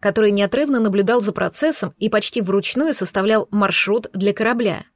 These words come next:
Город странников остался далеко на юге, а они же приземлились в северных широтах на одном из континентов, где в это время властвовала долгая полярная ночь. В целях безопасности постоянно работало защитное поле, создавая непроницаемый для лучей радаров экран.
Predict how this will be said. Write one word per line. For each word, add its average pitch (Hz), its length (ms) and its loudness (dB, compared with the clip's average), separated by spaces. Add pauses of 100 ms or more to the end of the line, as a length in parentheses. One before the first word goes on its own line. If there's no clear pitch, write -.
(680)
Город 285 440 2
странников 262 720 -2
остался 285 480 0
далеко 240 340 0
на 285 100 0
юге, 180 460 -4 (300)
а 190 100 -2
они 196 240 0
же 320 100 0
приземлились 240 640 0
в - 80 -8
северных 220 500 0
широтах 285 500 0
на 180 120 -2
одном 196 240 0
из 202 100 -2
континентов, 233 720 -2
где 190 200 2
в 185 40 2
это 180 160 -2
время 262 360 -2 (260)
властвовала 240 600 2
долгая 240 380 2
полярная 180 520 -2
ночь. - 440 -6 (500)
В - 80 -20
целях 294 360 2
безопасности 240 760 0
постоянно 247 520 0
работало 226 440 2
защитное 233 560 -2
поле, 226 340 0
создавая 202 540 2
непроницаемый 240 880 0
для 165 180 -2
лучей 190 360 2
радаров 208 540 0
экран. 208 520 -4